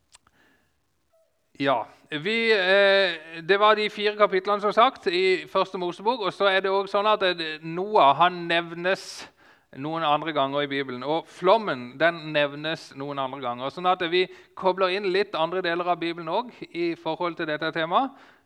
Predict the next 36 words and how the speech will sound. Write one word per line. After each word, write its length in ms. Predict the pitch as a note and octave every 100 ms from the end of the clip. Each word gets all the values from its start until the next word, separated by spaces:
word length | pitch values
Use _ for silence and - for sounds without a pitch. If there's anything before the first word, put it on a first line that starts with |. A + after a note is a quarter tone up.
| -
eh, 600 | C3+ C#3 D3 C#3+ C#3 C3+ C3+ C3 C3 _ -
i 120 | D#3+
og 120 | E3+
med 180 | D#3+ E3+
at, 280 | D#3 D3+ -
eh, 340 | D3 C#3 C3+ C#3
både 480 | D3 D#3+ D#3+ D#3+
Noah 500 | C#3+ D#3 E3 G3+ A3+
og 100 | D3+
hans 320 | D3+ D#3+ D#3 -
tid, 460 | - G3 G#3+ A#3
og 220 | G3+ D3 C#3+
denne 300 | C#3+ E3 D#3+
hendelsen 680 | D3+ C#3+ C#3 D#3+ - E3
spesielt 480 | - C#3+ D3+ F#3+ -
med 120 | D#3
arken 400 | C#3 D#3 - D#3+
og 80 | D#3+
flommen, 420 | D3+ D3 F#3 A3+
den 420 | C#3+ D3+ D3+ C#3 C#3+
nevnes, 520 | C#3+ C#3 D#3 - -
eh, 280 | C3+ C3 B2+
faktisk 420 | - D#3+ E3+ D3+ D3
egentlig 340 | D#3 D#3+ D3
en 160 | C#3 C3
rekke 280 | C#3 -
ganger 300 | D3 B2+ C3
i 340 | C3 C3 C#3 C#3 _ _ _ _ C#3
både 280 | C#3+ E3
Det 120 | F3 D3
gamle 300 | D3+ E3+ F#3+
og 80 |
Det 120 | F3+ D3
nye 120 | C#3+
testamentet. 640 | D#3 D3 C3 B2 B2 G2+ - _ _ _ _ _ _ - - _ _ _
Eh, 400 | - D#3 E3+ E3+